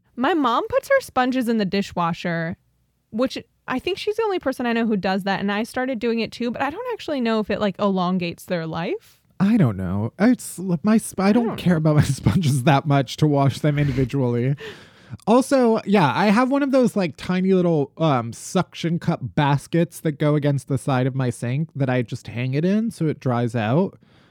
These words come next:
Speaker 2: 'Cause, like,
Speaker 1: Mm-hmm.
Speaker 2: I don't know, some people, you just, like, leave the sponge at the bottom of the sink and it's like, okay,
Speaker 1: No,
Speaker 2: yeah,
Speaker 1: disgusting.
Speaker 2: are you, oh, I, I guess you don't care about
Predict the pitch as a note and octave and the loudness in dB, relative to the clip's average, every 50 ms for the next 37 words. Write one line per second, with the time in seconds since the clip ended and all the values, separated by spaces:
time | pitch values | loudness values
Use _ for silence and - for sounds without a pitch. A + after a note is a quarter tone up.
0 | _ _ _ _ _ _ - - A#3+ G#3+ E3+ A3 A3+ A3 G3 D#3 A3 B3 G#3 A3 | _ _ _ _ _ _ 0 0 2 2 4 2 4 4 2 2 0 0 0 0
1 | G#3 G3 F#3+ G3 A3 G#3+ F#3 D3 C3+ C3 - - G#3 G#3 G3+ E3+ A3 G3 - F#3+ | 0 0 2 2 4 4 4 4 4 2 2 2 2 2 2 2 2 2 4 4
2 | F#3 E3+ D#3+ E3+ D#3 E3+ - - F3 E3 C#3+ A#2+ - - - D#3 C#3 C3+ D3 D#3 | 2 4 2 0 0 0 -2 -2 -2 -2 -2 -2 -4 -4 -2 0 2 2 4 4
3 | D#3+ E3+ D#3 C3+ - E3+ - - - - C#3 C3+ D3 C#3 D3 - - C3+ G#2+ B2+ | 4 2 2 0 0 -2 -2 -2 -2 -2 0 0 0 0 -2 -2 -2 -4 -2 0
4 | A#2+ B2 B2+ C3+ C3+ C3 A#2+ B2+ C3 - - A2+ G#2+ A2+ D3 F#3 - - C#3 C#3+ | 0 0 0 0 0 -2 -2 -2 -4 -6 -6 -6 -6 -4 -4 -6 -6 -4 -4 -4
5 | C3 A#2+ - - - D3 C3 B2+ G#2+ - - - - G#3 G3+ C4 C4 - D3 - | -4 -6 -8 -6 -4 -4 -2 -2 -4 -6 -10 -6 0 0 0 2 2 2 2 2
6 | C3+ B2 - - A#3 - - A3+ G3 G#3 G3+ D#3 A#2 G#2+ G#2 G3 G3 F3+ F#3 F3+ | 0 0 -2 -4 -8 -8 -4 0 2 4 4 4 2 0 -2 0 2 4 4 4
7 | E3+ F3+ G3 G3+ - - E3+ D#3 - D#3+ F#3 F#3 D#3 D#3+ D3 - F3 F#3 F3+ C#3+ | 2 2 0 -2 -2 -2 -4 -4 -4 -4 -4 -2 -2 -4 -4 -2 0 0 2 2
8 | F3+ F#3 F3 - - - - - A2+ - - - - F#3 D3+ F3 F#3 E3+ F3+ E3+ | 2 0 0 0 -4 -16 -16 -16 -16 -16 -14 -10 -8 -4 -2 0 0 2 2 2
9 | D3+ - - E3 D3+ D3+ C#3+ C3+ B2+ C3+ C3+ C3+ B2+ B2 | 0 0 0 0 2 2 2 2 0 0 0 0 0 -2